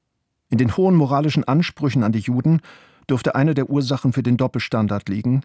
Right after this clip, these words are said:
dem Israel seit seinem Bestehen ausgesetzt ist. Als schuldeten sie uns etwas, als sei unsere Anteilnahme an ihrem Schicksal ein Kredit mit großzügig niedrigem Zinssatz, den sie ganz und gar nicht zweckgebunden investiert haben.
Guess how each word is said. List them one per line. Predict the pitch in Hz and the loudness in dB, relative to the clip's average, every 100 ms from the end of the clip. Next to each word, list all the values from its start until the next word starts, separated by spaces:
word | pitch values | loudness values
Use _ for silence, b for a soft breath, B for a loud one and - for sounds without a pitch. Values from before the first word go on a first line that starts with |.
| _ | _
dem | 117 123 | -2 0
Israel | 135 - - 123 | -2 -2 -4 -2
seit | 117 120 127 | -2 -2 -2
seinem | 131 120 | -2 -2
Bestehen | 110 - 117 120 | -4 -2 0 0
ausgesetzt | - 113 - 110 95 - | 0 -4 -4 -4 -4 -6
ist. | 107 - - _ _ _ _ _ _ _ _ _ _ _ | -12 -14 -16 _ _ _ _ _ _ _ _ _ _ _
Als | 117 117 | -2 -2
schuldeten | - - 214 170 - | -2 0 2 2 0
sie | 110 | 0
uns | 107 101 | -2 -4
etwas, | 92 - - - _ _ _ _ _ _ _ | -6 -8 -12 -14 _ _ _ _ _ _ _
als | 117 | -2
sei | 156 175 | 0 0
unsere | 160 131 - | 0 0 0
Anteilnahme | 170 - 143 143 135 131 | 0 2 0 2 2 0
an | |
ihrem | 110 120 123 | 0 0 0
Schicksal | - 160 - 139 | 0 -4 -2 -2
ein | - 117 | 0 -2
Kredit | - 107 151 175 - | -2 -4 -2 -2 -2
mit | 113 | -2
großzügig | 117 143 156 - 123 127 117 | 0 -2 -2 -4 -2 -2 0
niedrigem | 127 139 127 120 117 | 0 0 -2 0 0
Zinssatz, | - 147 147 107 107 - B B B B - | 2 0 0 -2 -4 -8 B B B B -2
den | 127 | 0
sie | 135 | 0
ganz | 127 147 | 0 0
und | 147 | -2
gar | 127 135 | -2 0
nicht | 131 - | -2 -2
zweckgebunden | 135 - 120 135 131 131 | -6 -4 0 0 0 0
investiert | 120 117 - 127 113 | 0 -2 -2 -4 -2
haben. | 85 - | -6 -6